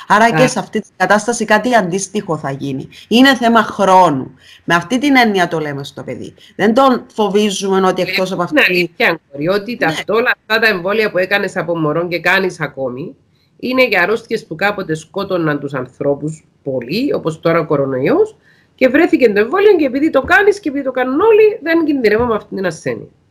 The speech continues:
Speaker 1: Ακριβώς, ακριβώς.
Speaker 2: Μάλιστα, σε ευχαριστούμε πάρα πολύ.
Speaker 1: Εγώ
Speaker 2: Θες να
Speaker 1: ευχαριστώ.
Speaker 2: στείλεις ένα τελευταίο μήνυμα;
Speaker 1: Ε, το μήνυμα είναι να προσπαθήσουμε να παραμείνουμε θετικοί,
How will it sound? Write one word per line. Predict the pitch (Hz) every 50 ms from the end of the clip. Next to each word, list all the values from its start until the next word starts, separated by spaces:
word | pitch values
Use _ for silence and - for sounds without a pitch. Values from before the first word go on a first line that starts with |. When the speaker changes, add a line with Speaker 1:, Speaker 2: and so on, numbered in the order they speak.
| _ _ _ _ _ _ _ - - 220
Speaker 1:
Ακριβώς, | 208 - 247 208 196 175 143 143 - - _ _
ακριβώς. | _ - 175 151 139 131 - _ _ _ _ _ _ _ _ _ _ _ _ _ _ - - - _ _ _ _ _ _ _ -
Speaker 2:
Μάλιστα, | 370 349 330 247 - - - - 123
σε | 127 -
ευχαριστούμε | 165 - - 190 170 170 165 - - 285 311 294
πάρα | 262 254 254 269 254 226 165
πολύ. | 143 143 139 127 127 127 135 160 220 277 - _ _ _ _ _ _ _ _ -
Speaker 1:
Εγώ | - 190 190
Speaker 2:
Θες | 190 208
να | 208 202
Speaker 1:
ευχαριστώ. | - - 151 151
Speaker 2:
στείλεις | - - - 165 196
ένα | 196
τελευταίο | 196 - 175 165 156 - 175 165
μήνυμα; | 165 165 165 165 180 220 269 311 320 339 311 - _ _ _ _ _ _ _ _ _ _ _ _ _ _ _ _ - _ _ _ - - - - - - _ _ _
Speaker 1:
Ε, | - 185 - - - _ _ _ -
το | - 202 202
μήνυμα | 214 233 262 285 294 269 240 220
είναι | 226 247 254
να | 262 254 254 247 233 -
προσπαθήσουμε | - - 233 226 - - 180 165 180 214 214 - 233 240 233
να | 233 233 233
παραμείνουμε | 233 240 240 190 170 180 185 202 208 208 214
θετικοί, | 208 - - 220 202 170 160 147 - - 165 202 262 330 -